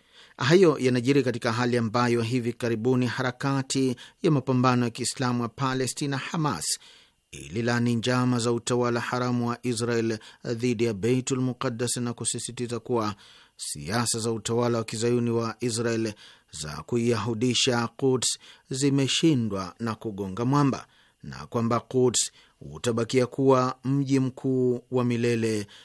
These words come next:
wa Palestina. Umoja wa Mataifa umeutaka utawala wa kizayuni wa Israel usitishe hatua zake zilizoratibiwa na kubomoa nyumba za Wapalestina.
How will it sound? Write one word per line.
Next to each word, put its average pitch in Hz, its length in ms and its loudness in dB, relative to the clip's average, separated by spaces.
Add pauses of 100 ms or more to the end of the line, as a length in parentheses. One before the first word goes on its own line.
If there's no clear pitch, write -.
(180)
wa 107 580 -6
Palestina. 92 960 -8 (2750)
Umoja 165 460 8
wa 139 240 4
Mataifa 143 440 4
umeutaka 131 580 2
utawala 127 480 4
wa 123 80 2
kizayuni 123 440 2
wa 123 260 0
Israel 123 420 2
usitishe 127 640 0
hatua 131 440 -2
zake 135 800 0
zilizoratibiwa 120 1300 -2 (500)
na 71 240 -12
kubomoa 120 460 0
nyumba 127 340 4
za 127 120 2
Wapalestina. 120 960 -2